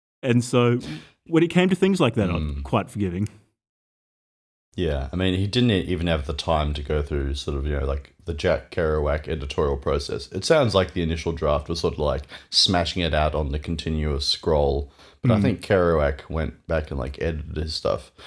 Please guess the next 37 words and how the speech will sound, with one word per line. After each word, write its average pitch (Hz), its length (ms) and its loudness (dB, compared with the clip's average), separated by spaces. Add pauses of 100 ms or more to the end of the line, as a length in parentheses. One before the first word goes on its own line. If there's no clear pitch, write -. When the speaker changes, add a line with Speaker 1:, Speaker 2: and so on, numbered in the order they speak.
(160)
Speaker 2:
But, 330 260 2
but 175 80 6
Speaker 1:
Didn't 165 120 4
Speaker 2:
actually, 110 180 2
Speaker 1:
do 90 60 0
Speaker 2:
just 170 160 -2
Speaker 1:
much - 60 -16
good. 107 100 0
Speaker 2:
can - 60 4
I 135 120 4
ask, 98 140 -2
why, 117 340 4
why 117 340 4
wasn't, 127 420 2
why 95 200 4
wasn't, 196 340 0
yeah, 82 220 -2 (200)
well, 67 180 -12
I 78 100 -2
know, - 180 -6 (140)
but 80 80 0
we're 101 80 4
not 120 160 4
here 98 120 2
to 82 80 0
bash 76 280 -2
Ke-, - 100 -4
we'll 135 120 6
bash 120 280 4
Kerouac 71 360 2
later. - 300 -2 (160)
No, 82 120 4
he's - 120 2
not 117 160 4
transgressive - 540 0
Speaker 1:
<laughs> - 0 -
Speaker 2:
enough. - 300 -4